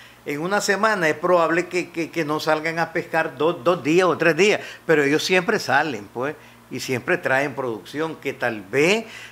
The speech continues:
no es la, la, la misma cantidad, porque con dos o tres días que no salga a pescar, lógicamente se disminuye la cantidad de, de por libra. Sin embargo, ellos siempre se, salen a pescar,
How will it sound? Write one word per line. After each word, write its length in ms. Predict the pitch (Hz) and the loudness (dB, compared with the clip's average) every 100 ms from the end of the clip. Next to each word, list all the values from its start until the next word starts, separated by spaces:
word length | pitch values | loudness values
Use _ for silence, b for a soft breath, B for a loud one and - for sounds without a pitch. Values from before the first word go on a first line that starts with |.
| B | B
no 380 | 131 151 185 185 | -2 2 4 4
es 200 | 214 196 | 2 2
la, 380 | 139 127 120 117 | 2 2 2 0
la, 240 | 117 113 | 0 0
la 160 | 139 120 | 2 0
misma 340 | 131 147 165 | 0 0 2
cantidad, 520 | 180 175 180 190 202 | 2 2 4 4 4
porque 280 | 160 120 127 | 2 -2 -6
con 240 | 123 120 | -8 -6
dos 200 | 120 202 | 0 0
o 60 | 165 | 0
tres 180 | 165 170 | -2 -4
días 240 | 190 147 | -2 -4
que 100 | - | -4
no 140 | 120 120 | -10 -8
salga 500 | 165 160 175 143 - B B | -6 -2 0 0 -2 B B
a 200 | 127 131 | -2 0
pescar, 420 | 131 127 127 135 | -2 0 2 2
lógicamente 720 | 175 156 156 165 156 147 175 | 4 2 2 0 0 -2 -4
se 220 | 165 165 151 | 0 0 -2
disminuye 520 | 139 120 165 196 156 | -4 -2 0 2 0
la 160 | 127 | 0
cantidad 580 | 127 120 113 120 107 135 | -2 -6 -6 -4 0 2
de, 200 | 156 123 | 0 -2
de 180 | 113 113 | -6 -8
por 240 | - 101 | -6 -4
libra. 380 | 135 190 143 101 B B B | 2 4 2 -2 B B B
Sin 300 | - 156 160 | -4 -2 0
embargo, 480 | 175 165 175 196 160 | 2 2 2 0 2
ellos 320 | 160 160 - | 0 0 -4
siempre 300 | 175 165 170 | -4 -2 -6
se, 280 | - 165 - | -4 -6 0
salen 320 | 156 160 160 | 0 2 0
a 140 | 170 | 0
pescar, 420 | 185 170 170 190 | 0 2 0 0